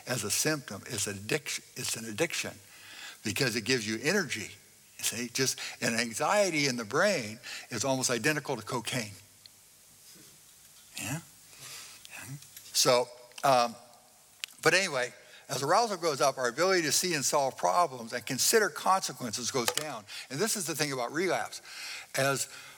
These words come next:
this, this survival brain, which we call the limbic system, we'll get into, begins to go up, it shuts down our prefrontal cortex, which is our morals, our value, what Paul talks about, "In my mind, I want to serve the law of God." Well, that begins to shut down.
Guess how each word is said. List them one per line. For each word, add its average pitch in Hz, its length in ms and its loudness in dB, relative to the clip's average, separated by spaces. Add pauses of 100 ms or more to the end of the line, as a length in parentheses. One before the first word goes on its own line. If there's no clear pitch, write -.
(100)
this, - 480 0 (800)
this 131 120 0
survival 175 600 2
brain, 127 480 -6 (300)
which 113 220 -8
we 123 60 -12
call 135 200 -4
the 127 80 -10
limbic 135 300 -6
system, 113 320 -6
we'll 107 100 -10
get 117 120 -6
into, 107 300 -8 (420)
begins 143 640 -2 (120)
to 120 120 -4
go 135 220 2
up, 170 240 2
it 139 160 -2
shuts 165 260 2
down 180 240 2
our 139 100 0
prefrontal 143 460 0
cortex, 160 640 0
which 117 200 -4
is - 20 -6
our 107 140 2
morals, 139 460 4
our 113 100 0
value, 127 500 2
what 110 160 -4
Paul 117 260 0
talks 110 340 -2
about, 117 300 0 (220)
"In 113 80 -2
my 107 160 2
mind, 123 420 2
I - 140 -6
want 143 120 -2
to - 60 -4
serve 113 160 0
the 113 80 -2
law 110 200 2
of 107 60 -4
God." 120 280 4 (260)
Well, 110 80 -6
that 175 160 2
begins 165 280 -2
to 131 100 -6
shut 143 280 0
down. 139 300 -2